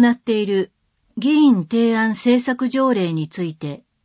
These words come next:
旧都県市首脳会議などの場面で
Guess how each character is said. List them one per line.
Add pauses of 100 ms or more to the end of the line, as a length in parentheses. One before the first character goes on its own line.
(440)
旧
都
県
市
首
脳
会
議
な
ど
の
場
面
で